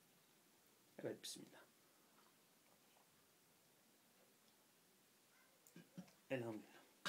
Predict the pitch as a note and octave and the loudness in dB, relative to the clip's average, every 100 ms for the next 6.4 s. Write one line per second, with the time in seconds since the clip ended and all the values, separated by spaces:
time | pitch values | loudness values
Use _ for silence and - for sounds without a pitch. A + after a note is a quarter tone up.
0 | - - - - - - - - - - | 6 6 2 -4 -2 2 4 2 -2 -12
1 | - - - - - F#3+ F3 B2+ A#2 G#2+ | -12 -12 -12 12 12 12 12 12 12 12
2 | G#2 - G2+ - - - - - - - | 12 12 12 10 2 -8 -10 -12 -14 -16
3 | - - - - - - - F3 B3 E3+ | -16 -16 -16 -16 4 4 12 12 12 12
4 | D3+ E3 D#3+ E3+ E3+ - D3 C#3+ C3+ C#3+ | 12 12 12 12 12 12 12 12 12 12
5 | C#3 - C#3+ D3 C#3+ C3 C3 - C#3+ - | 12 12 12 12 12 12 12 12 12 12
6 | A#2 F#2+ C#3+ | 12 12 12